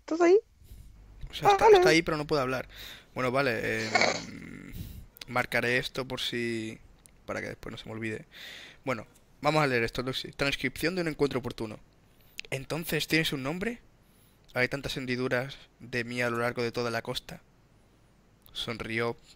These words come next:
Speaker 2: paternalmente mientras un tentáculo verde lleno de viruela se enroscaba fuera de su manga para retirar el polvo de su collar.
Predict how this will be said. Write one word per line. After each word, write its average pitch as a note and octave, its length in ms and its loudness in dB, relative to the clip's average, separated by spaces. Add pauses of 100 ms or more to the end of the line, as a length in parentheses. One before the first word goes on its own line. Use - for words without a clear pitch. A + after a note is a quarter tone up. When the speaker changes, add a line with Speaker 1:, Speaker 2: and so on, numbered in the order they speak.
(960)
Speaker 2:
paternalmente A#2 1120 -4
mientras A2 360 -8
un C#3 100 -10
tentáculo E3+ 560 -2
verde C3+ 380 0
lleno C3+ 260 -2
de C3 100 -2
viruela A#2+ 560 -2 (720)
se - 200 2
enroscaba C3 760 -4
fuera C3 320 0
de B2+ 80 -4
su - 160 -6
manga A#2 400 -8 (340)
para A#2+ 160 0
retirar A#2+ 380 -2
el A#2+ 100 -4
polvo A#2 340 -4
de A#2 80 -4
su - 120 -10
collar. A2+ 340 -8